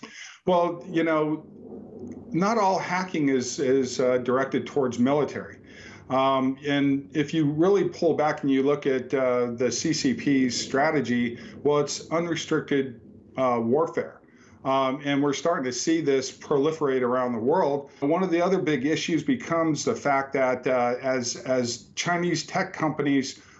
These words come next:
also become larger, like ByteDance and Tencent and Baidu. Baidu, uh, recently, uh, launched a, uh, A I, uh,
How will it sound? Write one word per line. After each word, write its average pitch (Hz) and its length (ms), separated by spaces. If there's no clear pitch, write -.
also 170 720
become 131 400
larger, 127 400
like 120 360
ByteDance 135 720
and 123 220
Tencent 147 760
and 113 200
Baidu. 127 540
Baidu, 151 580
uh, 131 280
recently, 143 680
uh, 123 220
launched 135 560
a, 139 280
uh, 120 300
A 147 280
I, 139 360
uh, 123 200